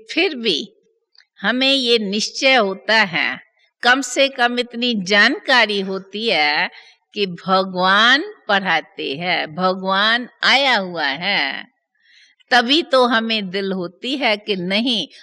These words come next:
हम और उसकी आगे बातें सुने। और ये पढ़ाई अथवा जो भी हमें समझानी मिलती है, वो बाप देता है, भगवान देता है।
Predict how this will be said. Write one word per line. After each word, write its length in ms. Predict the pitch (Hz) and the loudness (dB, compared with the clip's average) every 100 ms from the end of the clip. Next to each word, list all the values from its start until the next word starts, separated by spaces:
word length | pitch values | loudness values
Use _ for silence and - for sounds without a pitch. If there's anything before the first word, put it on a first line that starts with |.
| - | -12
हम 260 | - 202 208 | -2 -2 0
और 480 | - 185 208 220 214 | 0 4 4 4 0
उसकी 360 | 202 - 202 | -6 -8 -4
आगे 380 | 175 170 175 196 | 0 0 0 -4
बातें 420 | 180 156 151 180 | -2 -4 -4 -6
सुने। 540 | 180 - 196 262 208 123 _ _ _ _ - _ | -8 -8 -4 -2 -2 -4 _ _ _ _ -20 _
और 220 | - 196 202 | 0 2 2
ये 540 | 185 190 226 247 269 | -2 2 4 6 4
पढ़ाई 720 | - - 196 202 202 220 220 | 0 0 2 4 4 4 2
अथवा 380 | 190 190 208 185 | 0 -2 -2 0
जो 340 | 170 156 220 | 0 2 2
भी 180 | 233 370 | 4 2
हमें 280 | 330 254 233 | 2 0 -2
समझानी 680 | 226 214 202 190 180 180 175 | -2 -4 -4 -4 -4 -4 -6
मिलती 540 | 170 170 165 226 233 | -6 -8 -8 -6 -2
है, 360 | 165 151 156 - - - _ | 0 0 0 -4 -10 -20 _
वो 260 | 180 208 240 | -4 2 2
बाप 540 | 190 165 185 214 294 247 | 2 2 4 6 4 0
देता 380 | 214 185 - 151 | -2 -2 -2 -2
है, 120 | 156 | -2
भगवान 840 | 170 214 208 202 202 254 339 403 | 0 0 2 2 4 4 2 -2
देता 360 | 220 214 214 185 | 0 0 2 0
है। 680 | 156 160 196 180 135 139 | 0 0 0 2 0 -2